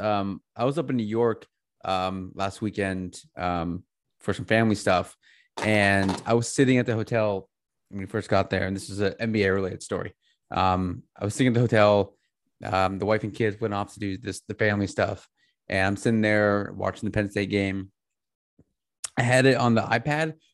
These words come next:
because the bartender didn't know how to change the channels on the T Vs. <laughs> So your boy, I watched on the iPad, and then the iPad would die. <clears throat> And then I'd use my phone. My phone would start to die. So I'd get, like,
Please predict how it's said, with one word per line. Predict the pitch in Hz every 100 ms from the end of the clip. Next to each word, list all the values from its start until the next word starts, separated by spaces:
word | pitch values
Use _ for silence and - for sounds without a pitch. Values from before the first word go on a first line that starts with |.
| _
because | 127 123 123 117 113 101
the | 110 113 110
bartender | 107 127 131 120 104
didn't | 101 107
know | 110
how | 101
to | 95
change | 92 101
the | 117
channels | - 101 104
on | 98
the | 92
T | 101 95
Vs. | 104 123 -
<laughs> | - - - -
So | - - 160 113 107 123 110 - 147 -
your | 143 120
boy, | 104 123 131 113 107 - _ - - -
I |
watched | 110 131 143
on | 151
the | 151
iPad, | 110 101 98 107 131 _ _ -
and | 95
then | 107
the | 110
iPad | 139 139 127
would | 98 98
die. | 95 - - _ - _ _
<clears throat> | 87 - 95 - _ _
And | 101 101
then | 107 101 98
I'd | 101
use | 104 107
my | 107
phone. | - 156 101 104 _ -
My | 101
phone | 151 143
would | 127
start | 107
to | 104
die. | - - - _ - _
So | - 113
I'd | 120
get, | 143 127
like, | 123 107